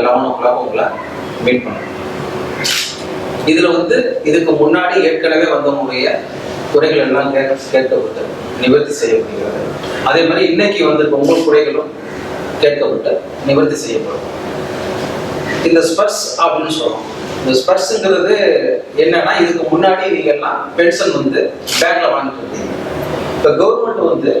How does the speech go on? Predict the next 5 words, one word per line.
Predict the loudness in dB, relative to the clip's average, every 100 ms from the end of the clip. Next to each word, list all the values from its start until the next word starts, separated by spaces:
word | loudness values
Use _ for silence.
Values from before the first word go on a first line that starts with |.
| -4 -10 -10 -8 -6 -6 -4 -2
இந்த | 4 4 4 -2 -6 0
பென்ஷன் | 2 4 2 2
கொடுக்கறத | 2 2 4 4 2 0 -4 -10 -12 -2 2
கவர்மெண்ட் | 4 2 0 0
நம்மளே | 0 2